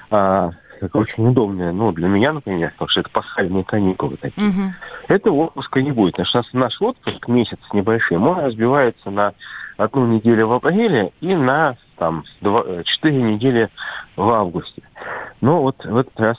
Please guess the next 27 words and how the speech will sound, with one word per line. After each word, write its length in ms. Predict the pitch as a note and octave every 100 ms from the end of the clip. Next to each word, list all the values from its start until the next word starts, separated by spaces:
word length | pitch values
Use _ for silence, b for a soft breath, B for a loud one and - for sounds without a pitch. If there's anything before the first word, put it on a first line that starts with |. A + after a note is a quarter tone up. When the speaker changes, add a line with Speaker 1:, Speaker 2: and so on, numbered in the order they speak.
| -
Speaker 1:
э, 320 | F2 F2 D2+ E2+
нашего 480 | G#2 G2+ A2+ G2
весеннего 640 | G2 A2 - C3 C3 G#2 F#2
отдыха 400 | A2+ G#2+ - G2
не 100 | A#2
будет. 360 | F3+ G3+ A2+
Ну, 200 | A3 B3 -
наверное, 420 | C3 A3 G3+ F#3
так 240 | - E3+
нужно, 320 | A3 B3+ E3+
потому 320 | F#2 - G2+ A#2
что 120 | -
в 40 |
стране 360 | - B2+ C3 E3
тяжело. 560 | - B2+ D3+ D#3 F#3+ G#3 B B B B B
И, 300 | A2+ A2+ A2
м, 800 | A2 F#2 G2 G2+ G#2+ G#2+ G2+ F2+
я 160 | F#2+ B2
понимаю, 460 | A#2 A#2+ C3+ D3+ -
что 180 | - - -
каждую 460 | B2 A#2+ A2+ A2+
минуту 500 | G2+ A#2+ B2+ D3 B2+
возникает 600 | G2 F2+ F#2+ - G2 F2+ - F2+
потребность 500 | G2 G#2+ A2+ G2 F#2+ _ B B B B -
что-то 260 | - B2
поправить, 640 | - D#3+ - C3+ D#3+ A#2
что-то, 320 | - A#2+ -